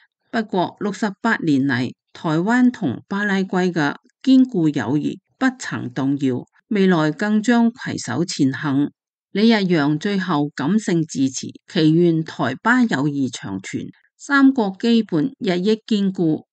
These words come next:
我哋三國唔單止係朋友，更係理念同價值觀嘅伙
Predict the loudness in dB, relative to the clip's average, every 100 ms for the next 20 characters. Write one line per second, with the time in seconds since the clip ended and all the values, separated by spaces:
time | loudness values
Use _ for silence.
0 | _ -4 0 0 0 0 2 2 0 -4
1 | -6 _ -2 2 4 2 2 -2 -2 -4
2 | -4 -4 -4 -2 -4 -6 _ _ 2 4
3 | 4 2 2 2 4 4 4 2 -2 -2
4 | -4 -4 -6 -6 -8 -8 -4 -2 0 -2
5 | -6 -8 -8